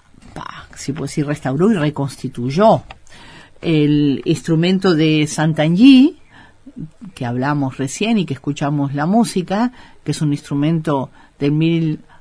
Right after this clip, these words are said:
seiscientos, a ver si lo estoy diciendo bien, mil setecientos sesenta y dos, ahí está, perfectamente,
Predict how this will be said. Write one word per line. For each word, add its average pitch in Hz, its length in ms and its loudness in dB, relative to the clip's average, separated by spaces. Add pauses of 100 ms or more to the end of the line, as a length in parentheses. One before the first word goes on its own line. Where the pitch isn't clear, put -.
(240)
seiscientos, 160 1160 -4 (640)
a 131 100 -12
ver 113 160 -12
si 139 120 -8
lo 120 60 -4
estoy - 220 -10
diciendo 127 260 -6
bien, 208 260 0
mil 285 140 4
setecientos 233 640 -2
sesenta 214 600 -2
y 190 80 -2
dos, 123 420 -6
ahí 151 220 -2
está, - 220 -10
perfectamente, 202 840 -2